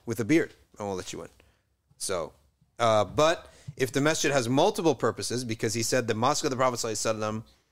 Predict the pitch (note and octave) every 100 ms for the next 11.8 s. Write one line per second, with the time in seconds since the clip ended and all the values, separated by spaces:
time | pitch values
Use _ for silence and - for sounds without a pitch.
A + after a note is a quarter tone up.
0 | _ _ _ _ - A#2 G#2+ A2+ A#2+ C#3+
1 | C#3+ B2+ A#2 D3 C#3 G2+ - - - -
2 | - - A#2+ A2+ A#2+ A#2+ A#2 B2+ A2+ A#2
3 | C#3 B2 A2 G#2+ G#2+ G#2+ A2 F#2+ G2+ -
4 | _ _ _ G#2+ G#2+ C3 G#2+ G#2+ G2 D#2+
5 | - - - - - - C3 C3 B2+ -
6 | C#3 B2+ A#2+ C#3 D3 C3+ C3+ C3 - -
7 | C#3 - A2 B2+ C3+ B2 C3+ - B2 A2+
8 | A2+ G#2+ B2+ G2 G2+ G2+ A2+ G#2 G#2 F2
9 | F#2+ G2 F2 - _ _ _ _ _ _
10 | F2+ F2+ - _ _ _ _ F#2+ F#2+ G2
11 | G#2+ G2 G2 E2+ F2+ E2+ D#2+